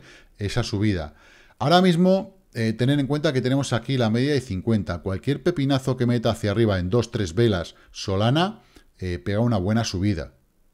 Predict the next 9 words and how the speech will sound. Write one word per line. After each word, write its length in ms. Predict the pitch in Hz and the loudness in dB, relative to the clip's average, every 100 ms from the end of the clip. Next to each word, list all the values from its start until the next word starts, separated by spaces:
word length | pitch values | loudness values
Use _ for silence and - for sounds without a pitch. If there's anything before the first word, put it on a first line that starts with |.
| _ | _
¿vale? 160 | - 110 | -12 -10
Pega 260 | - 127 156 | -2 -2 0
una 220 | 143 101 | 0 0
muy 420 | 95 147 190 220 - | 0 0 -2 -4 -10
buena 380 | 92 90 120 143 | -8 -4 -4 -4
subida. 500 | - 90 101 80 - _ _ - _ | -4 -2 -2 -4 -10 _ _ -20 _
Así 260 | - 90 107 | -12 -8 -4
que... 200 | 147 156 | -2 -2
Eh, 380 | 127 76 71 - | -2 -10 -12 -16